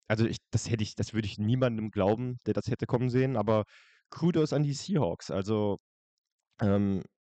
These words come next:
haben sie ja auch in München live gesehen und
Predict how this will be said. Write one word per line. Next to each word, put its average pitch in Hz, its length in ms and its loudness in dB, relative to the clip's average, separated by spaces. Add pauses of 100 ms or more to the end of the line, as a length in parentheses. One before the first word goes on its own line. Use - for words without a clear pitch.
(140)
haben 117 180 2
sie 113 120 -2
ja 107 100 4
auch 104 160 0
in 110 80 0
München 104 680 -2 (460)
live 98 380 -2
gesehen 135 540 -4 (560)
und 107 840 -2